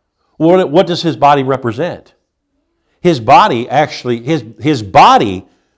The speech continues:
represents healing. All right, so if, if this is his body, if this is Jesus' body, and it is his body by faith,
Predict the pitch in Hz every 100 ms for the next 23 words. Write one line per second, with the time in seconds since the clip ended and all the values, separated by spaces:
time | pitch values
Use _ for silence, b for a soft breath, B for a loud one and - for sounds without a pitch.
0 | _ _ 120 156 165 143 110 143 139 151
1 | 214 139 78 _ _ _ _ _ _ _
2 | _ _ _ _ _ _ - 120 123 165
3 | - 143 127 135 - - 123 120 123 226
4 | 233 - 185 131 156 147 104 101 104 -
5 | _ 117 117 196 220 139 190 180 170 151
6 | 135 175 117 - B B 151 208 254 185
7 | 185 190 208 165 196 220 196 90 -